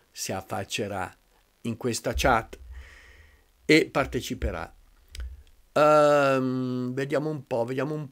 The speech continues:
po'. Eh, va bene, vi faccio vedere subito il questionario. Mm? Allora adesso lo porto,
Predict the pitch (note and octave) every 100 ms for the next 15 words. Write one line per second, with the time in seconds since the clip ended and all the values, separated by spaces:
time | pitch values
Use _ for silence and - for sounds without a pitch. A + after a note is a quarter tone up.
0 | _ E3+ E3+ F3 E3+ E3 D#3+ _ D3+ D3+
1 | D3 D3 D3 D3+ _ _ F3+ G3 C3 A2+
2 | A2 - _ _ D#3+ F#3+ G3 E3+ F#3 F3
3 | F3 E3+ - G3 E3+ E3 B2+ - _ _
4 | _ _ _ F#3+ - B2 - F2+ - -
5 | - - _ _ _ _ _ F#3 G#3+ G#3+
6 | - - - - - F3+ D#3 A3 C#3 A2
7 | G2 - A#2 - E3 E3 C#3 _ D#3 B2+
8 | C3 C3 _ D3+ C#3+ D3 -